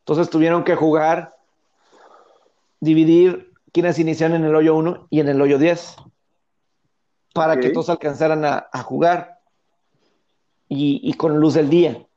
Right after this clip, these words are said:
Speaker 1: Y de cualquier manera se retrasó por lluvias o situaciones de ese estilo.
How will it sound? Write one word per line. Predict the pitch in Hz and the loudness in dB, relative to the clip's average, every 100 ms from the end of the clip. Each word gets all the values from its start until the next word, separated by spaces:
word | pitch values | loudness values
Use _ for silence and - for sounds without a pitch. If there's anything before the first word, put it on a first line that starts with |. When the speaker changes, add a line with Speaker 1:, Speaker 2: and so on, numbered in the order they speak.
| _ _ _ _ | _ _ _ _
Speaker 1:
Y | 190 | 0
de | 185 | 2
cualquier | 185 170 202 | 0 0 0
manera | 202 196 | 0 0
se | 175 | 0
retrasó | 170 175 170 180 190 | 0 0 -2 -2 -2
por | 190 190 180 147 - _ _ _ _ _ _ | 0 2 2 -2 -8 _ _ _ _ _ _
lluvias | 131 165 175 175 175 170 | -2 2 4 4 2 2
o | 147 | -2
situaciones | 139 135 151 160 170 | -8 -8 -6 -6 -4
de | 160 | -8
ese | 143 | -8
estilo. | - 180 - | -2 -2 -2